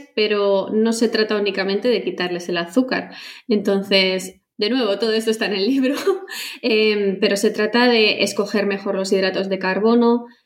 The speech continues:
em, escoger hidratos complejos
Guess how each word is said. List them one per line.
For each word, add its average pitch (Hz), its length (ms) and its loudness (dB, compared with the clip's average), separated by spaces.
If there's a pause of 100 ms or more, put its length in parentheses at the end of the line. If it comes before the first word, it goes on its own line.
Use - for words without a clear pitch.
(180)
em, 196 520 2
escoger 196 440 -2
hidratos 185 720 0
complejos 233 880 0